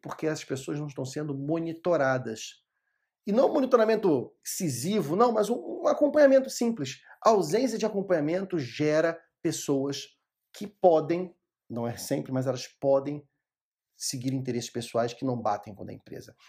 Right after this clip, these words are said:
Então a sacada que eu tenho hoje pra você é essa. Monitore a sua equipe.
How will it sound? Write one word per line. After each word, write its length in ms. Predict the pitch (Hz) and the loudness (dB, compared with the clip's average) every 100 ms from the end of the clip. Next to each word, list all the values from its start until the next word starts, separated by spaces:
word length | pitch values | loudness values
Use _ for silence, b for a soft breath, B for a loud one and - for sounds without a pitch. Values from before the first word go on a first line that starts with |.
| - | -8
Então 160 | 160 | -2
a 40 | 196 | 0
sacada 380 | 190 185 202 202 | 0 2 2 0
que 80 | |
eu 60 | 190 | -2
tenho 160 | 180 156 | -2 0
hoje 160 | 151 | -2
pra 140 | 143 143 | -2 -4
você 420 | 131 - 151 - | -4 -6 -6 -4
é 200 | 151 131 | -4 -2
essa. 440 | 127 - - 92 _ b b b | -2 -4 -10 -10 _ b b b
Monitore 720 | - 185 233 214 - - 214 208 | 0 2 4 2 0 2 4 2
a 60 | |
sua 180 | 202 190 | 0 -2
equipe. 580 | 170 - 156 127 113 | -2 -6 -8 -8 -10